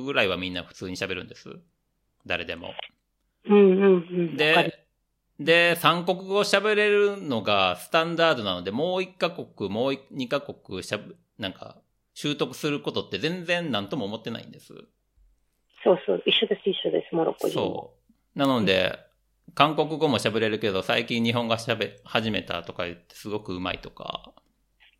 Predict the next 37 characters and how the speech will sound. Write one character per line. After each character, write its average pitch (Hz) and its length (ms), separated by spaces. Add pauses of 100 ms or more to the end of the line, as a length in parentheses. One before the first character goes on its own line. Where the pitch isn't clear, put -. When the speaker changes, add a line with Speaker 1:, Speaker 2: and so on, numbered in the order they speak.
(920)
Speaker 1:
な 104 140
の 92 220
で、 - 140
Speaker 2:
う 185 60
ん。 175 440 (380)
Speaker 1:
う 208 100 (140)
ん。 - 20
Speaker 2:
結 - 160
構、 165 200 (560)
そ 117 100
う - 40
で - 160
す - 80
ね。 104 320
な 185 140
の 156 180
で、 120 340
全 185 160
然、 180 300 (760)
あ 196 60
の、 156 420 (1500)
ね、 196 240 (360)
日 180 80
本 240 200
人 240 200
が 180 140
あ 165 40
そ - 60 (100)
こ 226 80
ま 220 200
で、 170 360 (880)
こ 175 280
う、 156 40
ブ 175 80
ロ 233 80
ッ 240 40
ク - 60